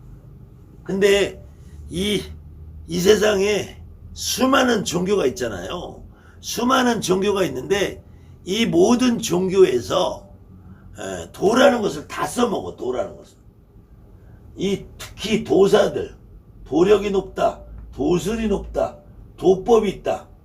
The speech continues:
이게 기본적으로 이게 중국도교 여러분, 중국도교. 중국도교예요, 중국도교.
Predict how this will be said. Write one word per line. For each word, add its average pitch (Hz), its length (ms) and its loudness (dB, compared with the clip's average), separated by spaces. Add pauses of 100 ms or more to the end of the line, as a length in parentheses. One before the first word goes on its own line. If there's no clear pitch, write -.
이게 180 440 0 (380)
기본적으로 202 640 0
이게 165 420 -2 (680)
중국도교 214 600 -2
여러분, - 280 -6
중국도교. 90 920 -8 (2000)
중국도교예요, 202 760 -2
중국도교. - 580 -6